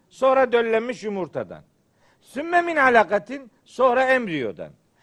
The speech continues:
"Sümme min mudgatin muhallakatin ve gayri muhallakatin." Hani ana organları şekillenmiş, tali organları henüz belirlenmemiş bir çiğnem etten. Niye? "Linübeyyine leküm", işte size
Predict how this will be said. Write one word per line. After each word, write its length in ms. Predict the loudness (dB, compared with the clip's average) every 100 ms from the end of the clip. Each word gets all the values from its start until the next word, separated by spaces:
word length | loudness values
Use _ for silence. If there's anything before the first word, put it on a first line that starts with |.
| _
"Sümme 520 | _ -10 -8 -2 0 0
min 200 | -2 -6
mudgatin 640 | -6 -6 -2 -2 -2 -8
muhallakatin 840 | -8 -4 -2 2 2 4 0 0 -4
ve 120 | -2
gayri 280 | 0 -2 -4
muhallakatin." 760 | -6 -4 -4 -4 -8 -12 -20 _ _ _ -12
Hani 280 | -8 -8 -10 _
ana 340 | -4 2 4 4
organları 540 | 2 2 2 0 0
şekillenmiş, 840 | -4 -4 -4 -2 -4 -4 -10 -12 _ _ -4
tali 340 | 0 2 2
organları 540 | 2 2 -2 -2 0 0
henüz 320 | -2 -6 -6
belirlenmemiş 840 | -2 0 0 0 -2 -6 -6 -8 -12 _ _
bir 280 | -12 -12 -14
çiğnem 580 | -18 -12 -8 -2 -2 -2
etten. 460 | -6 -6 -6 -6 -6 _ _ _ _ _ _ _ _ _ _ _ _
Niye? 560 | -12 -6 0 2 0 -4 _ _ _ _
"Linübeyyine 800 | -10 -4 4 4 4 -4 0 2
leküm", 420 | 0 -4 -16 -16 -20
işte 260 | -10 -8
size 420 | -8 -6 -4 -4